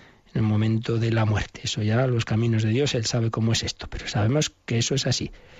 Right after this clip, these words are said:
que no hay más redentor que Jesucristo. Y esto tiene otra implicación. El saber que Jesús ha muerto por todos debe llevarnos al cristiano a tener un corazón universal, en primer lugar en la oración.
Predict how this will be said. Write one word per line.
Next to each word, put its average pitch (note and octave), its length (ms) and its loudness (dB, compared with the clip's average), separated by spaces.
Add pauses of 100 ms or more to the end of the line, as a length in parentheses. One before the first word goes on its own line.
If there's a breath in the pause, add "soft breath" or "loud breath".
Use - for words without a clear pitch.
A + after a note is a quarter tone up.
(280 loud breath)
que - 120 -2
no A2 160 2
hay A#2 140 2
más A#2 360 0
redentor B2+ 560 0
que - 340 -2
Jesucristo. - 580 -4
Y F3 60 2
esto A3 180 0
tiene A3 380 0
otra D#3+ 240 -2
implicación. - 640 -4 (760)
El - 80 -8
saber C#3+ 400 0 (520 loud breath)
que C#3 160 -2
Jesús C3 340 -2
ha B2 60 2
muerto B2+ 400 0
por B3+ 340 2
todos F#3+ 800 -2 (140)
debe C3+ 400 0
llevarnos C#3 640 -2 (160)
al A#2+ 240 -4
cristiano B2+ 440 0
a B2 40 0
tener B2 220 0
un C3 160 0
corazón C3 500 0
universal, D#3 560 0 (460 loud breath)
en - 80 -20
primer A2 320 0
lugar B2+ 220 2
en F#3 140 2
la F3 120 2
oración. D#3+ 480 0